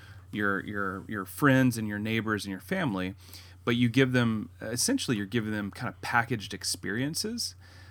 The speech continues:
Um, sometimes we'll buy bubbles, uh, you know, blowing bubbles and some things like that, because that's something they can go do,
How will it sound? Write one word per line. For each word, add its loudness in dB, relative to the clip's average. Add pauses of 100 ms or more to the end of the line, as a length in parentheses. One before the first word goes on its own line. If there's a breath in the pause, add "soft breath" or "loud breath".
(160 loud breath)
Um, -2
sometimes 0
we'll 2
buy 2
bubbles, -2
uh, -2
you 2
know, 0
blowing -2
bubbles -2
and -6
some -6
things -6
like -8
that, 0
because -6
that's 0
something 2
they -2
can -8
go -6
do, 4